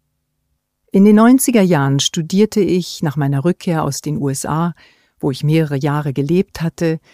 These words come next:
an der Ludwig-Maximilians-Universität in München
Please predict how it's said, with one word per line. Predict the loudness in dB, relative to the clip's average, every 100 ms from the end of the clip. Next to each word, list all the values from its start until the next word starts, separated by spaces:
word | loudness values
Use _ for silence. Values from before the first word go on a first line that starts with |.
| _ _ -2
an | 2
der | 4
Ludwig-Maximilians-Universität | 4 2 0 -2 0 0 -2 -4 -2 0 0 0 -2 -4 -2 -2 -2 -6 -6 -6 -6
in | -6 -2
München | 0 0 -2 -4 -2 -2